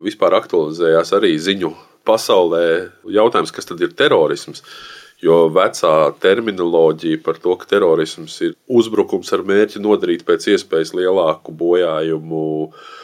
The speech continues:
cilvēciskos upurus un tam līdzīgi, viņš vairs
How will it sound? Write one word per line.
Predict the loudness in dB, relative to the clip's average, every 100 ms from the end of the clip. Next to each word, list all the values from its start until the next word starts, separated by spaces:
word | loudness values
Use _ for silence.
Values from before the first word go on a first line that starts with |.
| -18 0
cilvēciskos | 2 6 4 2 -2 -4 0 0 2
upurus | -2 2 0 0 -4
un | -4
tam | -2 0
līdzīgi, | 0 0 0 -2 -2
viņš | -6 -6 -2
vairs | 2 2 2 -2